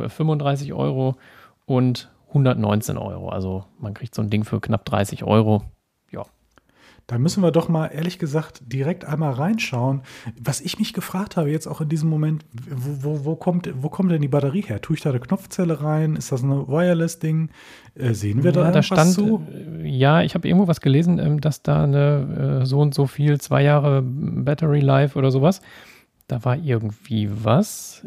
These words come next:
Speaker 1: Ähm, ach ja, äh, lange lebe die Batterie. Äh, AirTags wurden so entwickelt, dass es über ein Jahr mit einer herkömmlichen Batterie läuft. Die
Speaker 2: Ah.
Speaker 1: du einfach austauschen kannst.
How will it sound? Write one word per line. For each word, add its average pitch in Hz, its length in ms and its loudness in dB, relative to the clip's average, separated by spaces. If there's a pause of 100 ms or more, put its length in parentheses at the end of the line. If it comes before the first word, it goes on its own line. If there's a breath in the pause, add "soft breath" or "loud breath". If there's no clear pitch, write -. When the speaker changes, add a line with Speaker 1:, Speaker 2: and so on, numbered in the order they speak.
(140)
Speaker 1:
Ähm, 135 480 2
ach 113 120 2
ja, 123 100 6
äh, 123 420 2
lange 160 300 6
lebe 170 220 6
die 139 60 2
Batterie. 143 480 4 (760 loud breath)
Äh, 135 160 6
AirTags 143 380 4
wurden 143 160 4
so 139 220 2
entwickelt, 160 800 2
dass 160 420 0
es 131 100 -2
über - 320 -2
ein 160 300 6
Jahr 143 300 6
mit 139 160 2
einer 123 180 4
herkömmlichen 131 500 4
Batterie 120 340 2
läuft. 98 440 -2 (680 soft breath)
Die 131 60 2
Speaker 2:
Ah. 143 140 8
Speaker 1:
du 107 80 0
einfach 117 220 -4
austauschen 98 500 -2
kannst. 98 380 -6